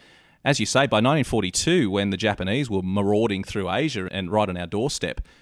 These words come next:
it was a huge wake-up call to Australia, and our reliance on Britain as our key partner was strained, to put it mildly, that we always felt that Britain would be there to defend us. And I think we felt in nineteen forty-two that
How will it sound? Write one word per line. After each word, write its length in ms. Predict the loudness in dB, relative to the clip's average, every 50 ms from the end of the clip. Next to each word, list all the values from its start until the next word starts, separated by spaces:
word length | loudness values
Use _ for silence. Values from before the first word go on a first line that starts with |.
| _ _
it 60 | -4
was 140 | -4 -2 -2
a 20 | -2
huge 240 | -2 -2 -2 0
wake-up 380 | 0 0 0 0 0 -4 -6 -6
call 240 | -6 -6 -6 -4 -6
to 80 | -6
Australia, 440 | -8 -6 -2 -2 0 0 0 -2 -2
and 100 | -2 0
our 120 | 0 2 2
reliance 560 | 2 2 4 4 4 4 2 0 -2 -4 -4
on 120 | -4 -4
Britain 300 | -2 -2 -2 -2 -2 -6
as 140 | -6 -6 -4
our 140 | -4 -4 -6
key 240 | -4 -6 -6 -6 -4
partner 480 | -4 -2 -2 -2 -2 -4 -8 -8 -10 -12 _ -20 -20 _ _ _ _ _
was 520 | 0 2 2 4 2 2 0 -4 -6 -6 -8 -12 -16 -12
strained, 760 | -8 -6 -4 -4 0 2 4 4 4 4 2 0 -2 -4 -8 -8 -8
to 100 | -8 -6
put 140 | -6 -4 -6
it 80 | -6 -4
mildly, 500 | -2 -2 0 -2 -2 -4 -6 -10 -10 -8
that 140 | -6 0
we 180 | 2 4 6 6
always 400 | 6 6 6 4 4 2 0 0
felt 300 | 2 4 4 4 2 0
that 80 | -4 -2
Britain 340 | 0 0 0 0 0 -2
would 220 | -2 -2 -2 -2 -2
be 180 | 0 0 0
there 280 | 0 -2 -2 -4 -4 -6
to 140 | -6 -6 -6 -6
defend 400 | -6 -4 -2 -2 0 0 -2 -4
us. 260 | -6 -8 -8 -8 -4
And 80 | -2
I 80 | -2 -2
think 240 | 0 0 -2 0 -2
we 100 | -4 -4
felt 280 | -2 -2 -2 -2 -2
in 80 | -2 -2
nineteen 240 | -2 -2 -2 -4 -4
forty-two 580 | -6 -6 -6 -6 -6 -6 -4 -2 0 0 -2 -2
that 200 | -4 -6 -6